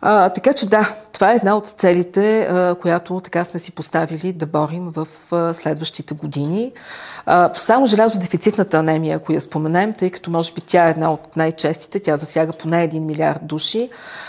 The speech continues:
Значи, оказва се, че недостига на желязо сам по себе си може да предизвика,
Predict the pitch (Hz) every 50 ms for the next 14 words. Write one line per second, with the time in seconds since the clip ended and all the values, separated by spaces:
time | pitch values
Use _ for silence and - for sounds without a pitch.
0 | - - _ - 208 202 - 175 170 - 190 226 - 247 - 220 - - 185 165
1 | 156 156 175 202 208 - - - - 247 208 190 165 160 156 156 156 151 156 151
2 | - 196 - - - 190 247 247 - 208 - - 151 151 165 156 - - - 208
3 | 214 202 185 175 175 180 165 170 170 - 165 160 147 160 151 156 165 170 165 -
4 | - 160 160 160 160 151 -